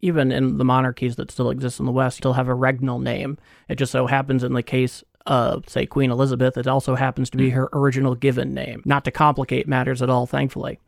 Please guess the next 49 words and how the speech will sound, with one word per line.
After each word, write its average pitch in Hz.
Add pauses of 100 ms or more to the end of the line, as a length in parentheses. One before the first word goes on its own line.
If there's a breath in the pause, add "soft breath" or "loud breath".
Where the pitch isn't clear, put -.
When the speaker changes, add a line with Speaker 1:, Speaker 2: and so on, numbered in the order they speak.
(160)
Speaker 2:
No, 90
luckily 98
not 87
to -
make 90
things 90
too 85
confusing. 82
But, 113
um, 117 (200)
for -
this 139
episode, 185 (380)
I'm 120 (120)
sticking -
with 101
calling 107
him 101
Xian 107
just -
for 107
ease. 92
If 110
I'm 110
flicking 123
between 113
these 107
two 104
names, 90
it's -
just 107
gonna 98
make 92
things 90
confusing. 71
So 71 (360)
he's 156
just 160
called 131
Xian. 90
That's 95
all 113
you 95
really 90
need 80
to -
know 69
right 65
now. 65